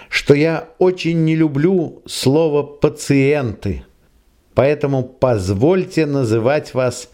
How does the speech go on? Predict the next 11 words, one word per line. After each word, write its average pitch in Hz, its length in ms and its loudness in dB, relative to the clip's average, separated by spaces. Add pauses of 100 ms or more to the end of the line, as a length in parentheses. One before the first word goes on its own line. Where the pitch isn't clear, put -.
(520)
именно 160 580 0
так». - 760 -8 (680)
Фраза 120 340 0
была 80 420 0
ритуальной – 127 1000 -2 (500)
на 85 80 -2
неё 101 380 2
никто 113 420 -2
не 127 160 0
обратил 92 540 0
внимания, 76 840 -4